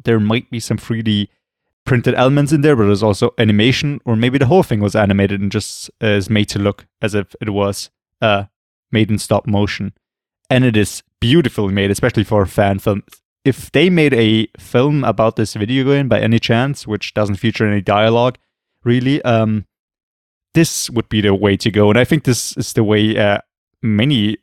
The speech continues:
like, adaptations of, like, video games should go, because things are animated. It just, it's the best way to translate it. And it's just hauntingly beautiful, especially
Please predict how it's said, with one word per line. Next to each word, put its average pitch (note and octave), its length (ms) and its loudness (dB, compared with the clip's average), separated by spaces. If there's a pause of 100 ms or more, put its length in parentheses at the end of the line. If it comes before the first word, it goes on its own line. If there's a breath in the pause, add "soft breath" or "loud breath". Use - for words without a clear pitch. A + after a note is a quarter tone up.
like, G#2+ 300 -4
adaptations A2 560 -2
of, G2+ 100 -8
like, G2+ 140 -4
video G#2+ 300 -2
games G2 220 -4
should - 260 -6
go, G2 180 -6
because G#2 380 -4 (540)
things D3 240 -2
are G#2 100 4
animated. G#2 600 2
It A2+ 200 -2
just, - 360 -6
it's - 200 -6
the - 80 -2
best A#2 260 0
way G#2+ 100 0
to - 160 -8
translate G#2 540 0
it. G#2 100 -2 (380)
And B2 100 0
it's A#2 140 0
just - 340 -2
hauntingly G#2 640 -2
beautiful, G2+ 520 -2
especially G#2+ 520 -4